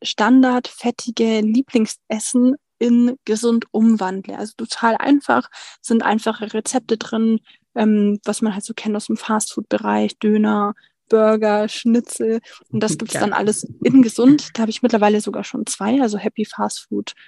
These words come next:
Speaker 1: das normale und Happy Fast Food Express, was
Speaker 2: Express.
Speaker 1: nochmal, äh, speziell für schnelle Rezepte ist.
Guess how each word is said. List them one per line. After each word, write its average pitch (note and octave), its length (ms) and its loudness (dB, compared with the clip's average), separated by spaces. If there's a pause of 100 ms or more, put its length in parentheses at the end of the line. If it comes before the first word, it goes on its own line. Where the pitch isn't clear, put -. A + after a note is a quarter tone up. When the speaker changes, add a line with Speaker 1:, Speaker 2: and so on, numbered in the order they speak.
(480)
Speaker 1:
das - 180 -10
normale A#3 400 4
und - 240 -2
Happy A#3 240 -2
Fast - 360 -4
Food - 240 -6
Express, - 580 -4
was D#3+ 80 -2
Speaker 2:
Express. - 180 -2
Speaker 1:
nochmal, G#3 360 -2 (480)
äh, G#3+ 220 2
speziell G#3+ 600 0
für G#3 260 0
schnelle G#3 480 -2
Rezepte - 420 -8
ist. - 320 -12